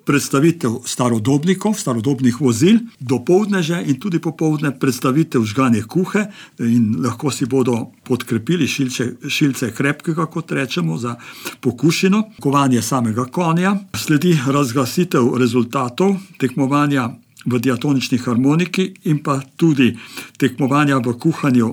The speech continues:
lovskega golaža. Ob tem bodo tudi nastopili notranjski rogisti.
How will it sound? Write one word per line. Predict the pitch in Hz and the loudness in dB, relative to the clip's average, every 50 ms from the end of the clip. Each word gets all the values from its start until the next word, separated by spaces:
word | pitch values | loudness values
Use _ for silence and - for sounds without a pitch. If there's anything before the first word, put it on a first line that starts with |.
| - - _ | -4 -10 _
lovskega | - 127 131 135 123 117 - - - 113 101 107 101 | -2 2 2 4 2 2 0 -4 -4 -4 -4 -4 -4
golaža. | 104 127 117 117 117 120 123 120 123 180 196 196 196 - - | -4 -4 -2 0 0 2 0 0 0 0 -2 -2 -6 -10 -8
Ob | - - - - | -8 -8 -4 0
tem | - 160 156 | 0 0 2
bodo | 139 147 135 120 139 | 2 0 0 -2 -4
tudi | 131 - 165 147 | -6 -4 -2 -2
nastopili | 139 123 - - 131 120 - 160 156 151 139 110 - 107 - - - | -2 -2 -2 -2 -4 0 2 2 4 4 4 2 0 -2 -10 -16 -8
notranjski | - 139 143 139 135 139 - - - - 135 131 117 110 110 - - - 117 120 120 | -2 2 2 4 2 2 -2 -8 -8 -4 -2 0 0 0 -2 -2 -2 0 2 2 2
rogisti. | - 131 120 117 101 101 131 139 123 - - - 202 226 | 0 -2 -2 -2 0 0 2 2 2 0 0 2 2 2